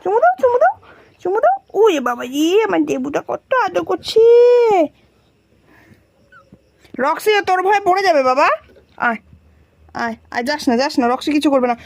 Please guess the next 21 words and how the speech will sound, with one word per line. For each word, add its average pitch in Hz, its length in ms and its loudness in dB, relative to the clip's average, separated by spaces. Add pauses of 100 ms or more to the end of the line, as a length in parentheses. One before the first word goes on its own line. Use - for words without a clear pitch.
(140)
রক্সি 302 200 -2
ভয় 311 200 2
পাচ্ছে 311 240 -4
বাবু, 269 180 2
সর, 330 140 -4
সর, - 320 -8 (580)
সর, 311 180 -2
ভয় 269 200 -2
পাচ্ছে, 269 260 -4
ওর 247 60 0
মা 254 180 0
নাই 294 160 0
না, 359 180 0 (340)
তোদেরকে 262 240 0
ভয় 254 220 -2
পাচ্ছে, 269 240 -2
তুই 262 140 -4
এত 240 180 -2
বড়। 254 240 2 (3000)
এই 214 140 0
যে 185 140 -6